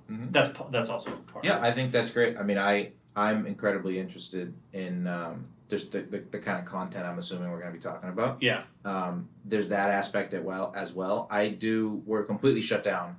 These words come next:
Speaker 1: because of covid, but me and my roommate, um, he's more of the tech side and I was more of the, the finance business side.
Speaker 2: Yeah.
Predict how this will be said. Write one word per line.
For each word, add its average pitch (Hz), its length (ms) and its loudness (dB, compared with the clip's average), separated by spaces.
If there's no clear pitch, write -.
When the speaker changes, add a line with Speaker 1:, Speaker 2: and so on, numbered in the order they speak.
Speaker 1:
because 90 540 -4
of 92 180 -6
covid, 87 320 -2
but 92 220 -6
me 107 140 2
and 104 100 4
my 104 100 2
roommate, 98 540 0
um, 87 400 -4
he's 110 180 0
more 104 220 6
of 95 80 4
the 90 60 -4
tech 95 280 -4
side 107 280 4
and 95 120 2
I 87 80 -2
was 90 160 -4
more 92 220 -6
of 87 80 -6
the, 82 180 -10
the 87 80 -14
finance 98 480 -4
business 120 480 0
side. 156 320 2
Speaker 2:
Yeah. 120 160 2